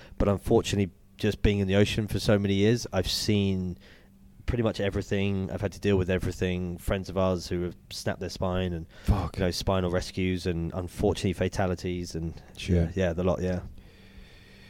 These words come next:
Speaker 2: That's in the ocean, all of it in the ocean?
Speaker 1: I-, oh, all in the ocean, yeah.
Speaker 2: That's heavy, yeah.
Speaker 1: Yeah.
Speaker 2: I mean, it's, I suppose when you're a part of it, when you, when you're around it, you are exposed to it much
Speaker 1: Yeah.
Speaker 2: more.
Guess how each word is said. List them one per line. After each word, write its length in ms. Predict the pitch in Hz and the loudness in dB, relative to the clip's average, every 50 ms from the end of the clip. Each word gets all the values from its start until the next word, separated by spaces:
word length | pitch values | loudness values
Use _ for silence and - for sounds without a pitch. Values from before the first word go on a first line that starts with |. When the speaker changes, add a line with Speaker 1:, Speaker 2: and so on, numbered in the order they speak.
| - - - - - | -20 -20 -20 -2 6
Speaker 2:
That's 220 | - 113 107 - - | 8 8 10 10 10
in 80 | 110 107 | 10 12
the 120 | 104 101 | 12 12
ocean, 460 | 101 104 104 - - 101 95 90 98 | 12 12 12 10 8 6 6 6 6
all 320 | 101 107 98 98 101 107 120 | 8 8 10 10 10 10 8
of 100 | 120 110 | 6 6
it 40 | 101 | 6
in 100 | 101 98 | 6 8
the 100 | 95 95 | 10 10
ocean? 640 | 95 101 104 - 92 87 87 87 98 101 98 110 104 107 | 10 10 10 8 6 6 6 6 4 4 2 -2 -2 -2
Speaker 1:
I-, 80 | 107 - | -2 0
oh, 120 | 98 101 98 | 0 -2 -2
all 180 | - 98 98 92 | 0 -2 -2 -2
in 100 | 92 92 | -2 -4
the 80 | 87 | -4
ocean, 280 | 87 87 - - 90 85 - | -6 -8 -8 -10 -12 -12 -10
yeah. 100 | 104 104 | -10 -10
Speaker 2:
That's 180 | 101 98 - - | -8 -8 -4 -2
heavy, 440 | 95 92 92 87 90 85 85 92 92 | 0 0 2 2 2 0 0 0 0
yeah. 120 | 101 95 95 | 0 2 4
Speaker 1:
Yeah. 160 | 92 90 85 87 - - - - - | 4 4 4 2 0 -2 -4 -2 4
Speaker 2:
I 40 | 104 | 6
mean, 140 | 104 104 101 | 8 10 10
it's, 200 | 101 98 92 110 | 10 8 8 8
I 80 | 104 101 | 8 8
suppose 420 | 92 - - - 113 113 113 107 | 8 6 8 10 10 12 12 10
when 140 | 104 104 101 | 10 10 10
you're 140 | 101 98 95 | 10 8 8
a 40 | 90 | 10
part 280 | - 104 101 104 107 | 10 10 10 10 10
of 80 | 107 101 | 10 8
it, 160 | 107 107 101 | 8 6 6
when 140 | 98 95 95 | 6 6 6
you, 200 | 95 95 110 110 | 6 6 6 6
when 80 | 101 98 | 4 4
you're 160 | 95 92 92 | 6 6 4
around 380 | 92 95 98 107 107 104 98 | 4 4 4 4 4 4 4
it, 200 | 95 90 92 92 - - - - - - - - - - - - | 2 2 0 -2 -6 -12 -18 -16 -16 -14 -14 -14 -16 -16 -12 -4
you 1000 | - 95 92 95 92 92 92 92 92 92 92 92 92 92 92 92 92 92 95 101 101 | 2 6 8 10 12 12 12 12 10 10 8 8 8 6 6 6 4 2 2 0 0
are 120 | 98 92 95 | 0 0 0
exposed 480 | 95 - - - 98 101 107 104 - - | 0 0 2 4 6 6 6 6 6 6
to 60 | 101 | 6
it 60 | 92 | 6
much 200 | 92 92 92 - | 6 6 4 4
Speaker 1:
Yeah. 100 | - 95 | 6 6
Speaker 2:
more. 240 | 95 95 92 90 | 8 8 8 8